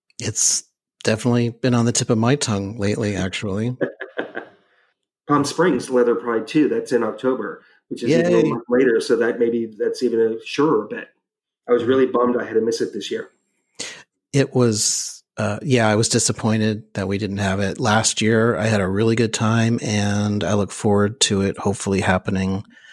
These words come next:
Speaker 1: in twenty twenty-one. It's become a really big,
Speaker 2: Yeah.
Speaker 1: um, a big event, a big destination.
Speaker 2: Yeah, it is. I know I have friends from Europe that come to it, and it's, it's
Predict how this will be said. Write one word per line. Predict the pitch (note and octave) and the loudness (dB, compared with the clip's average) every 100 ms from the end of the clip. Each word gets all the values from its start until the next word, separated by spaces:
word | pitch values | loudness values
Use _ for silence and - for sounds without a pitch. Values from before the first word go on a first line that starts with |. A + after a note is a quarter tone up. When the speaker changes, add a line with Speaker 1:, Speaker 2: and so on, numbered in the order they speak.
| - - _ - | -20 -20 _ -2
Speaker 1:
in | G#2 | 0
twenty | - G#2 G2 G2 | 0 0 0 -2
twenty-one. | - G2+ G2 G2 G2+ F#2 | -4 -6 -4 -2 -2 -2
It's | - | -2
become | - B2+ C3 B2 B2 | -4 -2 0 2 0
a | A2+ | -2
really | G#2+ A2 A2+ A#2+ A#2+ | 0 4 4 4 2
big, | A2+ A2 A2+ A2+ A2+ - _ _ - | 2 2 2 -2 -8 -14 _ _ 0
Speaker 2:
Yeah. | B2 C3+ G#2+ | 0 0 -4
Speaker 1:
um, | G#2+ A2 G2+ G#2+ _ | -4 -4 -6 -10 _
a | - | -4
big | A2 G2+ G#2+ G#2+ | 0 2 4 2
event, | A2+ G#2+ G2+ C3 | -2 -2 0 0
a | G2+ | -4
big | - G2+ B2 | -6 -6 -2
destination. | G2 - G2+ F#2+ A#2+ D2 C4 _ _ _ _ _ _ _ _ - | -4 -2 -4 -4 -6 -8 -12 _ _ _ _ _ _ _ _ 2
Speaker 2:
Yeah, | C#3+ C3+ | 2 4
it | C#3 | 2
is. | B2+ | 2
I | C3 B2+ | 2 2
know | B2+ B2 - | 4 2 -4
I | C3 | 0
have | B2 B2 | 0 2
friends | B2 B2 | 0 0
from | A#2+ G#2+ | -4 0
Europe | A2+ A#2+ - | 2 2 0
that | G#2+ | -4
come | A#2+ A2 | -4 -4
to | A2+ G#2+ | 0 0
it, | G#2+ | -2
and | A2 G#2 | -8 -6
it's, | A2+ - | -4 -4
it's | B2+ A#2+ - - - - | -2 -2 -2 -8 -8 -12